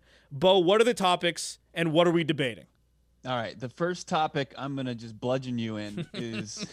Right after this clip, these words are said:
Speaker 2: <laughs> according to our listeners, our first Throwdown Thursday Arizona Cardinals topic, picked by you guys, selecting a running back in the first round. Your other
Speaker 1: Oh,
Speaker 2: options,
Speaker 1: yeah.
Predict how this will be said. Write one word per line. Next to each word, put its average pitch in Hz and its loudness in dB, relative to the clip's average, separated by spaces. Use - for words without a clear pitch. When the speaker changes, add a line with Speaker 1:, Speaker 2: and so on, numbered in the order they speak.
Speaker 2:
<laughs> - -14
according 156 0
to 143 -2
our 120 2
listeners, 117 -4
our 120 -2
first 165 -2
Throwdown 156 4
Thursday 123 0
Arizona 139 0
Cardinals 131 -2
topic, 143 0
picked 180 -4
by 175 4
you 175 2
guys, 170 2
selecting 185 0
a 175 0
running 156 0
back 147 0
in 139 -2
the 123 0
first 127 -4
round. 113 -4
Your 110 -2
other 175 2
Speaker 1:
Oh, 165 4
Speaker 2:
options, 165 2
Speaker 1:
yeah. 95 -2